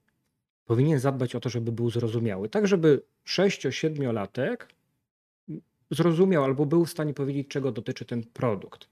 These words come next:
Natomiast my, marketingowcy, jak już się tak nakręcimy na tą wiedzę produktową, zaczniemy mnożyć ochy i jachy, wyciągać szczegóły techniczne, powodują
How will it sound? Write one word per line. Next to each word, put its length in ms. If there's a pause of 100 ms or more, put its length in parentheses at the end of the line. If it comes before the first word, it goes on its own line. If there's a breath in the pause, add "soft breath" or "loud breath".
(640 loud breath)
Natomiast 580
my, 240
marketingowcy, 880
jak 120
już 120
się 100
tak 240
nakręcimy 720
na 120
tą 200
wiedzę 240
produktową, 640
zaczniemy 540
mnożyć 600
ochy 360
i 80
jachy, 380
wyciągać 480
szczegóły 440
techniczne, 580
powodują 640